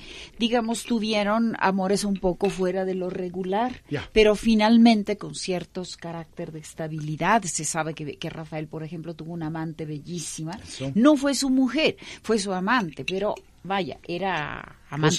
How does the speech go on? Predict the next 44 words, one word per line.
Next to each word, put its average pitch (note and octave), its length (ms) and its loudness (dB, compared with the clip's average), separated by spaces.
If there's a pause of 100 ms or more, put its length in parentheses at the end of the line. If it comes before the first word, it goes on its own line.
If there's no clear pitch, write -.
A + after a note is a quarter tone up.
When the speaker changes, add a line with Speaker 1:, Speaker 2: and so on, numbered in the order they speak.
Speaker 2:
sea, E3 140 8
que F3 100 2
era E3 100 8
Speaker 1:
fija, D#3+ 140 8
Speaker 2:
doblemente F3+ 400 8
Speaker 1:
por D#3 80 6
Speaker 2:
su D#3 120 2
mujer. A3 320 6
Speaker 1:
decirlo, G#3 300 2
¿no? A#3 200 0
Exactamente. G#3 920 0 (300)
Y G3+ 220 4
esta A3 280 4
bellísima G3+ 640 0
mujer G3 420 0
que F#3 120 -6
él F3 80 -6
retrató F#3 680 -2
con F3+ 180 -6
el F3+ 120 -6
nombre F#3 300 0
de D#3+ 80 -4
la E3 100 -4
Fornarina, F#3 840 0 (100)
Speaker 2:
Ya. C3 400 -2
Speaker 1:
o F3 180 -4
sea, F3+ 240 -4
la E3+ 160 0
hija E3 160 -2
Speaker 2:
Claro. C3+ 140 -2
Speaker 1:
del E3 120 -6
panadero, F3 640 -2 (160)
Speaker 2:
Ujú. B2 220 -6
Speaker 1:
¿sí? A3 280 -2 (300)
Como F3+ 320 -2
era. G#3 320 -2
Pero, F#3+ 360 2
pues, F3 400 -4
Miguel F#3 340 0
Ángel A3+ 380 2
no G3 140 2
llegó F#3 380 2
a G3 80 0
tal F#3+ 380 0